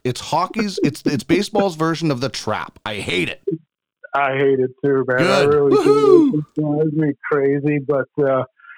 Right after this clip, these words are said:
Speaker 2: um, I don't think I'm gonna have that level of influence.
Speaker 1: Yeah.
Speaker 2: I don't want <laughs> on the team, but, uh, no, that the shift is, it,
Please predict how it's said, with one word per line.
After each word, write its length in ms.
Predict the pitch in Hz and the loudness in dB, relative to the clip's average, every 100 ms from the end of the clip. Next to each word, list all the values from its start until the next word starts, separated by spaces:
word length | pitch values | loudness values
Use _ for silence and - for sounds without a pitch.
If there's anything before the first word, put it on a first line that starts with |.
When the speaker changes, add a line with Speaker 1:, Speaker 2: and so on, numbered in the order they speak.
| - _ 135 | -20 _ -2
Speaker 2:
um, 360 | 131 127 135 - | 0 -2 -4 -2
I 140 | 151 | 0
don't 180 | 160 160 | 0 0
think 160 | 165 156 | -2 0
I'm 100 | 151 | -2
gonna 160 | 143 | -2
have 220 | 143 139 131 | -2 -2 -2
that 200 | 139 139 | -2 0
level 320 | 147 147 147 | 0 0 0
of 120 | 135 | 2
influence. 460 | 143 151 151 147 147 | 0 -2 -2 0 0
Speaker 1:
Yeah. 80 | |
Speaker 2:
I 20 | - | 0
don't 160 | 131 127 | 2 0
want 1800 | 131 139 - 139 190 208 233 190 175 233 175 170 175 196 - 180 196 - | 0 -4 -6 -4 -2 0 0 0 0 0 -2 -2 -2 -2 -2 -2 -2 -4
<laughs> 640 | 139 _ 147 - 143 - | -10 _ -12 -10 -12 -4
on 220 | 156 160 170 | -2 0 0
the 160 | 170 - 202 | -2 -2 0
team, 420 | 180 196 214 175 | 2 2 0 0
but, 220 | 165 160 - 156 | 0 -2 -2 -2
uh, 240 | 151 151 - _ _ _ _ | 0 -2 -4 _ _ _ _
no, 240 | 156 151 156 | -2 0 2
that 200 | 151 156 | -2 -2
the 100 | 160 156 - | -6 -6 -4
shift 220 | 190 190 196 - | -2 -2 -4 -4
is, 240 | 160 147 143 - | -2 -2 -4 -4
it, 180 | 147 | -4